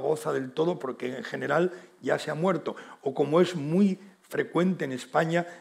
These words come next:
le dan los laureles cuando tiene noventa y cuatro años. Pobrecito. Se los debían haber dado con, al menos con setenta, que podría haber hecho algo, pero se lo dan con noventa y pico.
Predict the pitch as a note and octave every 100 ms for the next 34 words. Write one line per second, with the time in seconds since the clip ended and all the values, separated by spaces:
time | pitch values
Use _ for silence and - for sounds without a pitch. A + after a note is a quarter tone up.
0 | - B2+ D3 E3+ E3+ D3+ C#3+ C3+ C#3 D#3+
1 | E3+ E3+ - - B2+ C3+ B2+ D#3 E3 C#3+
2 | C3 B2 B2 A#2+ A#2+ C#3+ D3+ C#3+ D#3+ F#3+
3 | A#2 G#2+ - - - - - - C#3+ D#3
4 | D3+ G#3 - - - _ _ _ _ _
5 | - D3 C#3+ D3 D#3 F3+ F3 D3+ E3+ G#3
6 | - - - - - - - _ - -
7 | - C3 B2+ F3 G3 - D#3 - C3 F#3
8 | C4+ B3+ C#3 - B2 C3+ D#3 D#3 D3+ -
9 | G#3+ G#3 - - - C#3 C3+ D3+ G#3+ G#3
10 | F3 D#3+ D#3 C#3 C#3+ B2 G3+ G#3+ -